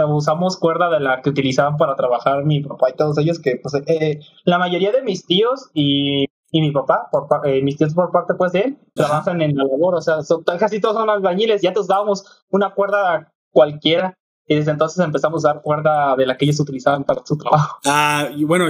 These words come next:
Speaker 2: en mi casa siempre utilizamos reata, reata de caballo, ¿eh? Una reata gruesa. Que sí,
Speaker 1: Ujú.
Speaker 2: sí está, sí está cabrón. Si lo pones con el alambre de colgar la ropa,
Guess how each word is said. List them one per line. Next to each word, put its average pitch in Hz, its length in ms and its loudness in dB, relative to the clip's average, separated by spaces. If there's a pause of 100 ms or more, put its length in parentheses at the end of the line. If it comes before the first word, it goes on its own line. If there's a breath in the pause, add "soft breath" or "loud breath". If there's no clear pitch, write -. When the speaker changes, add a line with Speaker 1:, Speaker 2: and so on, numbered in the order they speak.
(120)
Speaker 2:
en 156 160 0
mi 147 120 0
casa 170 200 0
siempre 202 260 2
utilizamos 156 460 0
reata, 147 520 -2
reata 131 280 -2
de 147 80 4
caballo, 120 360 0
¿eh? 147 320 0
Una 143 120 2
reata 123 280 -2
gruesa. - 440 -2 (540)
Que 147 120 2
sí, 143 160 2
Speaker 1:
Ujú. - 60 -2
Speaker 2:
sí - 60 0
está, 147 140 2 (100)
sí 156 60 -6
está - 280 0
cabrón. 143 320 0
Si 143 100 0
lo 135 100 0
pones 165 200 -2
con 160 140 0
el 139 80 0
alambre 156 300 0
de 147 120 0
colgar 135 300 -2
la 151 120 0
ropa, 208 500 -2